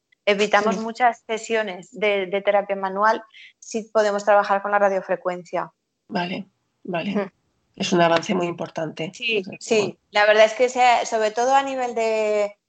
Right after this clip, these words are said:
Speaker 1: de menopausia, sea, eh, bi-,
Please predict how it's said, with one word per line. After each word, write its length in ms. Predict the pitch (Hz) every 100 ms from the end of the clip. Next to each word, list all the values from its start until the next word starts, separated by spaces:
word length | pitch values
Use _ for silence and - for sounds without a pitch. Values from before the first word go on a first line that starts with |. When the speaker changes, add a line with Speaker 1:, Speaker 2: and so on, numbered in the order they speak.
| _ _ -
Speaker 1:
de 440 | 214 208 202 196
menopausia, 680 | 202 202 196 214 233 254 262
sea, 520 | 262 220 196 175 175 185 190 185 185 180
eh, 40 | _ _ _ _ _
bi-, 320 | 185 202 165